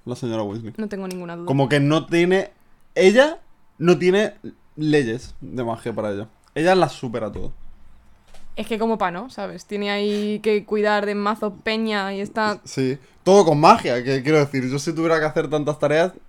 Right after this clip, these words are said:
Speaker 1: si tuviera magia también sería más fácil. Pero bueno, en fin.
Speaker 2: ¿Que tendríamos siete hijos aquí o qué?
Speaker 1: O diecisiete.
Speaker 2: Mm, pues, claro, bueno. <laughs> Bueno, total, que ya llega el día de ir a Hogwarts, ¿no? ¿O quieres
Speaker 1: Sí,
Speaker 2: volver a
Speaker 1: no,
Speaker 2: decir algo antes?
Speaker 1: no,
Speaker 2: Muy bien.
Speaker 1: nada.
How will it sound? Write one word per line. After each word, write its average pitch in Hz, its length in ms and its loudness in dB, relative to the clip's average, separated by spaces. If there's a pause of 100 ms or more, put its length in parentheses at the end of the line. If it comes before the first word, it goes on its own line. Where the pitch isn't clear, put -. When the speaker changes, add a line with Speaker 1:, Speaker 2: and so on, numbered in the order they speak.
(140)
Speaker 1:
si - 180 -8
tuviera 156 260 6
magia 190 300 6
también 156 220 0
sería 117 260 -4
más 113 140 -6
fácil. 131 240 -12
Pero 240 160 2
bueno, 277 140 2
en 214 40 -4
fin. 247 120 -6 (380)
Speaker 2:
¿Que 208 200 -4
tendríamos 226 640 -4
siete 233 300 -8
hijos 220 240 -8
aquí 214 260 -8
o 190 100 -8
qué? 254 140 -10 (1700)
Speaker 1:
O 113 60 -2
diecisiete. 110 760 -8
Speaker 2:
Mm, 208 180 -8
pues, - 300 -10
claro, - 220 -8
bueno. 208 240 -2
<laughs> 370 40 6 (960)
Bueno, 427 200 4
total, 679 400 6
que 523 160 0
ya 453 200 4
llega 311 180 6
el 269 100 2
día 240 140 2
de 233 100 2
ir 220 80 2
a 220 120 0
Hogwarts, 226 380 -4
¿no? 240 260 -2
¿O 202 40 -4
quieres 247 280 -6
Speaker 1:
Sí, 170 60 -2
Speaker 2:
volver 220 260 2
a 196 60 2
Speaker 1:
no, 214 80 6
Speaker 2:
decir 196 140 4
algo 190 160 -2
antes? 170 160 0
Speaker 1:
no, 147 100 2
Speaker 2:
Muy 226 140 -2
bien. 147 140 -8
Speaker 1:
nada. 127 300 -4